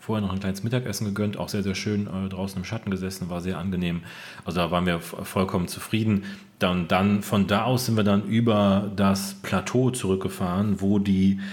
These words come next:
Lavendelfelder sind. Wir waren ein bisschen spät dran im Jahr für die Lavendelfelder.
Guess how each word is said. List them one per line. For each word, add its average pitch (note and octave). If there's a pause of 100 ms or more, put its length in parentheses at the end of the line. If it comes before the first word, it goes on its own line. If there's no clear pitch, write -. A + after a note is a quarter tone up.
(120)
Lavendelfelder G2
sind. F2+ (220)
Wir G2
waren D#3
ein C#3+
bisschen E3
spät C#3+
dran A2+
im F2
Jahr D#2+ (100)
für -
die F#2
Lavendelfelder. E2+